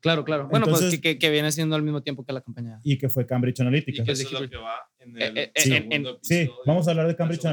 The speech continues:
Speaker 2: Analytica en el
Speaker 3: parte.
Speaker 2: siguiente episodio.
Speaker 1: ¿En el siguiente episodio o ahorita?
Speaker 2: En el siguiente
Speaker 3: En el
Speaker 2: episodio.
Speaker 3: siguiente.
Speaker 1: Ok.
Speaker 2: Pero, pero lo de Cambridge Analytica a detalle tiene mucho que ver con la credibilidad de Pizzagate. O sea, por el simple y sencillo hecho de que Hillary Clinton fue demonizada.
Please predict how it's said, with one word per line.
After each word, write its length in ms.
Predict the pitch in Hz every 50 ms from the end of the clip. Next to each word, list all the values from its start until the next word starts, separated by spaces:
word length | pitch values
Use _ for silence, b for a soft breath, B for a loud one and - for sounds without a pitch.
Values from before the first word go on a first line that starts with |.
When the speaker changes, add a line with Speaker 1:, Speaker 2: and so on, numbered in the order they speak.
| 139 135
Speaker 2:
Analytica 180 | - 156 -
en 20 | 165
el 40 | 160
Speaker 3:
parte. 60 | 139
Speaker 2:
siguiente 240 | - 131 127 - 147
episodio. 460 | - 151 127 160 156 151 165 180 185 190
Speaker 1:
¿En 120 | 156 156 160
el 40 | 147
siguiente 180 | 147 156 151 175
episodio 360 | 202 - 185 196 220 233 208
o 80 | 151
ahorita? 420 | 135 127 127 135 131 - 131 123 - -
Speaker 2:
En 80 | 135
el 80 | 135 127
siguiente 340 | - 127 120 131 131 117 139
Speaker 3:
En 40 |
el 40 | -
Speaker 2:
episodio. 300 | 127 120 131 120 110 107 107
Speaker 3:
siguiente. 240 | 113 - - _ _ -
Speaker 1:
Ok. 140 | 110 110 120 120 120 117 _ _ _ _ _ _ _ _ _
Speaker 2:
Pero, 380 | - 139 147 139 139 127 127 - -
pero 160 | 135 135 131
lo 100 | 139 139
de 120 | 135 127 -
Cambridge 280 | 139 135 156 147 - 165
Analytica 680 | 156 131 131 123 143 139 - 156 151 143 143 139 -
a 100 | - 127
detalle 520 | 123 117 107 - 127 123 131 139 160 160 139
tiene 240 | 135 135 131 135
mucho 320 | 135 135 135 131 - 139 131
que 80 | - 135
ver 200 | 131 127 123 127
con 120 | - 143
la 80 | 143 131
credibilidad 500 | - 131 123 120 117 117 113 117 117 110
de 100 | 113 110
Pizzagate. 440 | - 120 117 - 127 117 87 98 107 _ _ _ _ -
O 60 | 120
sea, 100 | 131 123
por 100 | 131 127
el 60 | 120
simple 180 | 123 127 139 143
y 20 |
sencillo 340 | 139 127 135 120 127 135 135
hecho 240 | 131 127 - 139 131
de 100 | 127 123
que 300 | - 120 113 107 104 95 - _ _ _ _ _ _ _ _ _ -
Hillary 240 | 143 143 143 139 131
Clinton 320 | 135 131 123 120 131 127
fue 100 | 131 135 131
demonizada. 680 | 131 135 135 120 101 - - 143 151 143 117 104 95